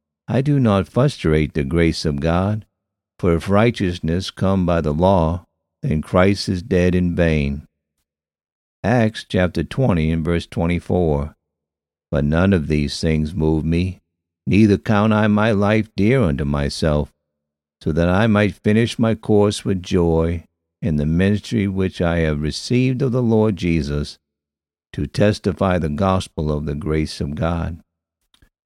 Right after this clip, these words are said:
First Corinthians chapter fifteen, verse ten.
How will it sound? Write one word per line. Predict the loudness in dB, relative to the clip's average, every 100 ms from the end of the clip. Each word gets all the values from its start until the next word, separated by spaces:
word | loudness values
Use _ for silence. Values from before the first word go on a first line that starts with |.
| _ _ _
First | 0 0 0
Corinthians | -2 -2 0 -2 -2 -2 -4 -10
chapter | -4 -4 -4 -6
fifteen, | 0 0 0 -2 0 0 0
verse | -2 -2
ten. | -4 -2 0 0 -4